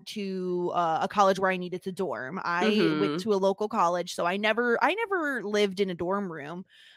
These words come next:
Speaker 1: Um, but I don't know. I don't know that I would ever describe a dorm room as beautiful,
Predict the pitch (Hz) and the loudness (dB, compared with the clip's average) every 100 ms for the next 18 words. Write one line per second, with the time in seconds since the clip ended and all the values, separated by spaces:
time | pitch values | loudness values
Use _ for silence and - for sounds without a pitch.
0 | _ 302 302 262 214 277 - 392 523 269 | _ 0 0 0 0 -2 4 4 4 2
1 | 196 - 254 370 330 285 277 262 208 220 | 2 2 0 2 0 2 2 2 0 0
2 | 233 226 - 214 214 175 - 190 190 202 | -2 -6 -6 -4 -4 -8 -4 0 0 -2
3 | 208 208 190 175 - 180 185 180 381 - | -4 -4 -4 -6 -12 -12 -8 -4 -4 4